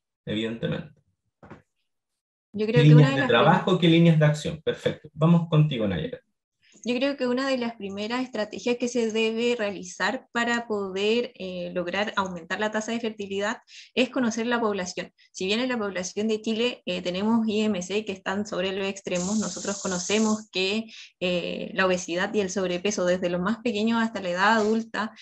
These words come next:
Speaker 2: eh, ha aumentado considerablemente en los últimos años. Creemos que eso puede ser también un punto de partida,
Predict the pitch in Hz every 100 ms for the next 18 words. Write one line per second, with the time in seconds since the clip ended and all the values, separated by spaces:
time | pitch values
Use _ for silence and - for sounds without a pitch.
0 | - - 180 170 185 202 185 185 208 214
1 | 208 180 185 202 214 214 220 220 220 240
2 | 226 220 226 226 226 202 220 240 - -
3 | - 190 233 240 214 240 247 254 226 240
4 | 247 - 220 226 220 202 214 240 - 208
5 | 202 226 226 247 240 185 - 214 247 294
6 | -